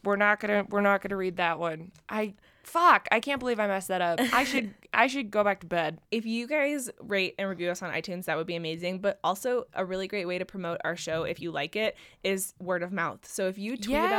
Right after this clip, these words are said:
Speaker 1: Yeah.
Speaker 2: us, if you, um, shout us out on Instagram, if you, if you talk to people in person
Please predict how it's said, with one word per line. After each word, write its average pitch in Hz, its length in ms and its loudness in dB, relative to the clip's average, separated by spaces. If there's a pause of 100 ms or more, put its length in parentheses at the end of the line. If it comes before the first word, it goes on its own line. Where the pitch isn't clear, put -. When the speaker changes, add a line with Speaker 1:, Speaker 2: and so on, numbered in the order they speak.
(180)
Speaker 1:
Yeah. 220 60 0
Speaker 2:
us, 233 220 -8 (280)
if 185 180 -4
you, 180 720 -4 (100)
um, 165 680 -8 (680)
shout 208 280 -2
us 202 80 -4
out 185 100 0
on 175 120 -4
Instagram, 269 440 -4
if 202 80 -8
you, 214 180 -8 (140)
if 202 100 -2
you 240 160 -4
talk 233 280 0
to 320 120 -6
people 240 360 -2
in 214 180 -2
person 262 540 -4